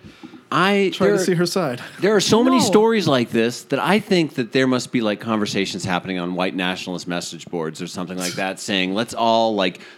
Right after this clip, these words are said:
Speaker 1: report anybody who's a minority that happens to be standing around a public business," or something like that.
Speaker 2: That's
Speaker 1: I mean,
Speaker 2: interesting.
Speaker 1: seriously, I mean, think
Speaker 3: Yeah.
Speaker 1: about it. It happened at Starbucks. It happened here. I've seen a few other mentions of other stories elsewhere.
Speaker 2: I didn't even think about
Speaker 1: Yeah.
Speaker 2: it in terms of the Starbucks thing. And,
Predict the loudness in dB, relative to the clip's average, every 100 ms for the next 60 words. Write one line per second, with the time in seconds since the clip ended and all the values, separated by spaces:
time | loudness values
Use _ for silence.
0 | -6 -6 0 0 0 -2 0 2 0 0
1 | 0 -2 -2 -2 -2 -2 -2 -2 -4 -6
2 | -6 -8 -10 -10 -10 -8 -8 -6 -8 -8
3 | -8 -8 -10 -10 -10 -10 -10 -10 -12 -12
4 | -14 -12 -10 -10 -12 -10 -8 -6 -4 -4
5 | -4 -8 -8 -8 -8 -2 0 2 0 0
6 | 2 2 0 0 -2 -2 -4 -2 0 2
7 | 2 -2 -4 -6 -4 -6 -6 -4 -2 -4
8 | -2 -2 0 2 2 2 0 -4 -6 -2
9 | -2 -2 -4 -4 -4 -6 -8 -8 -8 -4
10 | -4 -4 -4 -4 -2 -4 -2 -4 -4 -8
11 | -8 -10 -10 -12 -8 -8 -10 -12 -6 -4
12 | -4